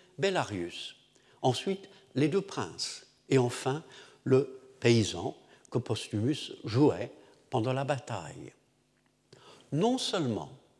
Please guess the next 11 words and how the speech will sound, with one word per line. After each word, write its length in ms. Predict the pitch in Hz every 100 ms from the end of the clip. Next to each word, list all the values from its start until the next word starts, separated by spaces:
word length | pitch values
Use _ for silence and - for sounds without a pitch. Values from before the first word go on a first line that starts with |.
| _
tout 220 | - 180 147
est 100 | 131
explicable 960 | - - 117 - 220 139 90 - - - _ _ - _ 123
et 200 | 151 123
expliqué, 800 | - - 101 - 120 175 - - _ _ _ _ _ - - -
mais 120 | 151
encore, 640 | 180 - 101 101 143 - - - - - _
nous 220 | 147 220
le 180 | 220 196
savons 540 | 165 - 202 190 202 151
déjà 520 | 110 92 80 80